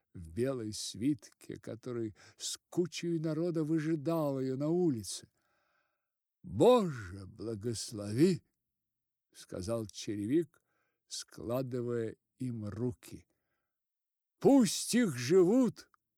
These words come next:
как венки вьют!» Тут послышался шум в народе.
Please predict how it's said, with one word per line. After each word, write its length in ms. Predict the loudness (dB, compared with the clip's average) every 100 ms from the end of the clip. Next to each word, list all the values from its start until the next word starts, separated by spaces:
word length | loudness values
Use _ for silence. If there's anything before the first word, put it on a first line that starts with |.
| _ _ _ _
как 360 | 2 2 0 -2
венки 720 | 4 4 2 -4 -2 2 2
вьют!» 600 | 0 -6 -4 -4 -4 -12 _ _ _ _ _ _ _ _ _ _ _ _ _ _ -2
Тут 200 | -2 -2 _
послышался 1120 | -4 -4 -4 -4 -4 -8 -10 -10 -10 -10 -12 -14
шум 800 | -14 -12 -10 -4 0 2 2 -2
в 180 | -6 -6
народе. 680 | -4 -2 -2 -2 -4 -6